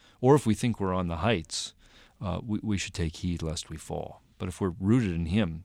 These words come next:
then we're standing on solid ground. Switches to Israel's hope, right? Israel, this is your God, right? Uh, and he's the one who wrestles for us. He's the one who, who comes to, to rescue us. Uh, uh, therefore,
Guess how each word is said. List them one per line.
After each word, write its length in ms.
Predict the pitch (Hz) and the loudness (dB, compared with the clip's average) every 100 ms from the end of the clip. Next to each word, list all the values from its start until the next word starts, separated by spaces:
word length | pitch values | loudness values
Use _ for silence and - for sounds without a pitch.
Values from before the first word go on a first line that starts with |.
| - | -6
then 120 | 107 | -2
we're 100 | 110 | -2
standing 360 | - 95 87 82 | -2 -2 -2 -2
on 120 | 80 | -4
solid 380 | - 78 78 73 | -6 -6 -8 -10
ground. 360 | 78 80 73 - _ - - - - | -10 -10 -10 -16 _ -20 -20 -20 -10
Switches 440 | - 131 139 123 110 | 0 4 6 6 4
to 160 | - 139 | 4 6
Israel's 540 | 143 113 101 85 82 | 6 8 6 2 -2
hope, 240 | 85 82 | -6 -4
right? 200 | 92 113 135 | 0 2 6
Israel, 500 | 170 127 78 50 - | 6 6 0 -8 -6
this 180 | 143 131 | -4 -2
is 160 | 90 | 0
your 180 | 113 147 | 4 4
God, 280 | 104 50 50 - | 2 -6 -12 -8
right? 240 | 90 127 - - - - - | -6 -6 -10 -20 -20 -20 -4
Uh, 160 | 95 92 | 0 2
and 180 | 104 | 2
he's 200 | 101 131 | 4 2
the 60 | 113 | 4
one 140 | 101 | 4
who 140 | 95 95 | 4 4
wrestles 640 | 92 131 147 - 50 - | 4 4 2 -2 -6 -10
for 360 | - - 80 - | -10 -10 -10 -8
us. 240 | 58 - | -8 -6
He's 200 | 107 95 | -4 -4
the 100 | 98 | -2
one 220 | 90 87 80 | -2 -2 -2
who, 240 | 87 85 - - - - | -4 -6 -10 -20 -20 -4
who 300 | 98 92 - | -2 -2 -4
comes 360 | - 104 92 - | 2 4 4 2
to, 260 | 87 87 - | -2 -4 -4
to 100 | 87 | -6
rescue 600 | 82 101 156 - - 58 | -2 0 0 -2 -8 -12
us. 340 | 52 - - - | -12 -10 -12 -10
Uh, 200 | 73 64 - _ _ - _ - | -12 -14 -16 _ _ -20 _ -12
uh, 120 | 82 | -10
therefore, 500 | 98 104 101 98 95 | 0 2 2 0 0